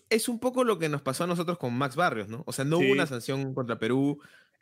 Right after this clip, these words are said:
Speaker 1: eh, los partidos siguieron jugando, no es que se anula-, se anularon los partidos, sino que creo que, hasta donde recuerdo, se aceptó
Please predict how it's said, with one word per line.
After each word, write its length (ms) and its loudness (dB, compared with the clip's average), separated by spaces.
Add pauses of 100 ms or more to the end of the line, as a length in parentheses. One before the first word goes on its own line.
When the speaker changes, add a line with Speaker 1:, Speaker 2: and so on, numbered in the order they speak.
Speaker 1:
eh, 180 0
los 160 0
partidos 300 0
siguieron 200 2
jugando, 480 0
no 60 -2
es 60 -4
que 100 -4
se 100 -4
anula-, 320 -2
se 140 -6
anularon 240 0
los 100 -2
partidos, 400 0 (320)
sino 260 0
que 380 2
creo 280 4
que, 200 0
hasta 220 -6
donde 140 0
recuerdo, 360 0
se 100 -4
aceptó 600 0